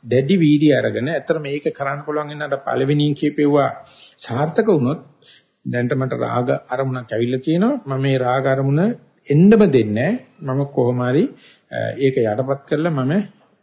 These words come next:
මගේ අරමුණට හිත ගන්නවා. නැත්නම් මට ද්වේෂයක් ඇවිල්ලා තියෙනවා. ඒ කියන්නේ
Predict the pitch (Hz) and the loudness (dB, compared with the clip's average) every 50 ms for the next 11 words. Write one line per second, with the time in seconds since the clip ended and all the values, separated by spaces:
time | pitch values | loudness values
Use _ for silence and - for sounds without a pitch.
0 | _ _ _ _ - 139 127 127 135 143 123 127 135 131 135 139 139 139 135 135 | _ _ _ _ -8 -6 -2 0 0 0 0 0 -2 -4 -4 -4 -4 -4 -4 -4
1 | 127 - 113 107 101 101 98 - - _ _ _ _ _ _ - 120 110 120 131 | -4 -4 -4 -6 -6 -8 -10 -16 -20 _ _ _ _ _ _ -10 -8 -6 -4 -4
2 | 123 123 123 113 117 123 127 123 - 143 131 - 139 139 139 139 139 139 151 151 | -4 -4 -4 -2 0 0 0 0 0 -4 -4 -2 0 0 0 0 0 0 0 0
3 | 165 190 226 269 - - _ - - - - - - _ _ - 139 123 - - | 0 0 0 -2 -4 -10 _ -20 -20 -20 -20 -20 -20 _ _ -8 -8 -8 -4 -4
4 | 135 131 127 120 117 | -4 -2 -2 -2 -2